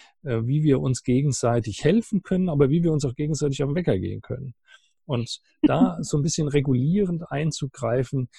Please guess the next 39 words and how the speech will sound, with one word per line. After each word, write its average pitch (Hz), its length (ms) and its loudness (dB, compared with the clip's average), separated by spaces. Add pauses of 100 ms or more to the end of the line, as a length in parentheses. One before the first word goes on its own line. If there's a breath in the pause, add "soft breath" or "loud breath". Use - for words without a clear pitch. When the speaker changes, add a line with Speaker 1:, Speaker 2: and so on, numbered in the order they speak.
(160 loud breath)
Speaker 1:
den 120 140 2
Menschen 135 380 0
Ideen 151 520 4
zu 127 220 -4
geben, 127 520 2
Angebote 127 720 -2
zu - 180 -6
unterbreiten, 117 840 0 (340 loud breath)
wie 170 220 0
man 160 220 0
das 135 220 -2
für - 200 -2
sich 127 460 -4
nutzt, 240 540 2
weil 127 180 2
es 127 120 -2
ist - 100 -4
ja 139 80 2
schön, 208 460 4
wir 120 180 4
wollen 196 280 4
das 113 200 2
ja, 107 160 2
wir 120 80 2
haben's 151 180 2
uns 156 140 -2
<laughs> - 0 -
ausgesucht, 127 920 2 (320 loud breath)
ne, 135 160 -2 (380)
eine, 139 180 0
eine 123 200 0
Familie 120 500 2
zu 110 240 -4
haben 113 320 0
und 120 120 -2
wir 123 80 4
sind 147 220 -2
soziale 113 560 -2
Wesen, 139 440 0